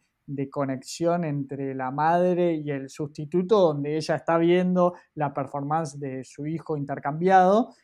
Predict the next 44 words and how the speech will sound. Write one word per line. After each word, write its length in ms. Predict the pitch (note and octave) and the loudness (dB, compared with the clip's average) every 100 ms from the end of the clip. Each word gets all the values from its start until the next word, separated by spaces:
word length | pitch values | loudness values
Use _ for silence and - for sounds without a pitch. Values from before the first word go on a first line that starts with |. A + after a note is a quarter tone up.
| - | -14
donde 240 | B2+ B2+ | -10 -10
todavía 340 | - D#3 D#3 E3 | -4 -2 0 0
no 80 | D#3 | -2
le 100 | D3 | -6
puede 200 | D3+ D3+ | -6 -6
decir 220 | C#3+ D3 | -8 -10
a 40 | C#3 | -4
nadie 340 | E3+ E3+ C#3+ | 0 0 -2
que 220 | C#3 B2+ - | -8 -14 -16
fue 140 | - D3 | -14 -8
intercambiado, 500 | C#3+ C3+ C#3 E3+ D3 | -8 -8 -4 -4 -4
porque 180 | C3+ | -8
obviamente 380 | B2+ C3+ C#3 C#3 | -8 -6 -6 -6
iba 100 | C#3+ | -8
a 40 | C#3 | -10
ser 160 | C#3+ | -12
tomada 320 | - C#3+ D3 | -12 -10 -10
por 120 | D3+ D3 | -8 -4
loca, 380 | E3 E3+ F#3+ - - - | -4 0 -2 -4 -12 -14
y 60 | |
desaparece 640 | C3+ B2 C3 C3 D#3 F3 F3 | -12 -10 -8 -4 -2 -4 -4
el 100 | D#3 | -10
público, 680 | - F3+ F#3+ G3+ G#3 A3+ G#3+ | -6 -6 -4 -6 -2 -2 -2
y 100 | E3+ | -6
es 100 | D#3 | -6
como 320 | - C#3+ C#3 | -8 -10 -10
que 100 | C3 | -12
este 220 | C#3 - C#3+ | -14 -12 -10
ser 240 | D#3 E3 | -8 -6
le 100 | D#3+ | -8
está 160 | - C#3 | -10 -10
hablando 640 | C#3+ C#3+ D3 D#3 D#3 E3 _ _ | -6 -6 -6 -6 -8 -8 _ _
directamente 920 | C3 C#3 C#3 C3+ C#3 C#3 C3+ C#3+ C3 | -12 -10 -8 -6 -4 -4 -4 -8 -8
a 160 | A#2+ B2 | -6 -6
ella, 500 | D3 C#3+ D#3+ F3 F#3+ _ _ - | -8 -6 -2 -4 -6 _ _ -6
un 160 | F3+ - | -6 2
poco 300 | G#3 G#3+ F#3 | 2 4 2
entre 420 | D3+ D3 C#3 C3+ | 2 -4 -4 -2
burla, 880 | C#3+ F3 F3+ F3 E3+ F3 E3+ E3 E3 | -2 2 2 2 0 2 2 2 0
eh, 320 | D#3+ C#3 C3 C3+ | -4 -8 -10 -10
no 80 | E3+ | -8
sabemos 380 | E3+ F3 F3 | -4 -4 -6
si 120 | - D3+ | -8 -8
maldad, 600 | C#3 C#3 D#3+ F3 F3+ | -6 -4 0 2 2